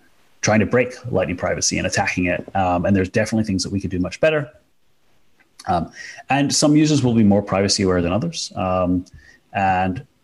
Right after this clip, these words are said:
will, as long as fees are low, we can move the needle significantly with the defaults. So if, if you're paying, the, the difference between, like, paying point one percent, point one five percent fees,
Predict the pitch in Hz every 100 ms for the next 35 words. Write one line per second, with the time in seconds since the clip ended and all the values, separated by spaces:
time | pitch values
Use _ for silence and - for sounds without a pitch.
0 | _ _ 104 104 95 92 92 - _ _
1 | _ _ _ - 127 127 151 156 156 143
2 | 104 120 175 127 101 95 95 - _ _
3 | _ - 101 131 131 117 110 110 131 151
4 | - 104 113 104 87 - 107 110 107 107
5 | 95 87 95 92 92 95 85 - - -
6 | - 104 92 - _ _ - - - 143
7 | 143 139 165 - 180 185 147 135 123 123
8 | 107 147 202 226 165 - 131 117 104 -
9 | - 117 107 101 - _ - 123 104 117
10 | 120 127 131 127 - 110 92 113 113 101
11 | 113 120 117 139 - 147 170 -